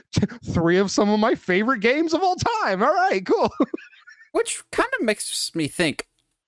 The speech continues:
Speaker 2: are we getting any trailer or any footage for that Borderlands movie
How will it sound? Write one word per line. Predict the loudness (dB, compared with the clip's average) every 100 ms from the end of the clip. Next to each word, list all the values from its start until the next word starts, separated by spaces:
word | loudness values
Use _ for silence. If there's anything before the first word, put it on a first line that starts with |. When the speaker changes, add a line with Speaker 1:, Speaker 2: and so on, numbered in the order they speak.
| _ _ _ -4
Speaker 2:
are | -2
we | 0 -2
getting | 0 -2 -2 -4 -2
any | 0 0 -2
trailer | -2 -2 0 2 0
or | 0 0 0
any | 0 0
footage | 0 0 0
for | 0
that | 0 0
Borderlands | 0 0 0 0 0 0 -2
movie | 0 0 -4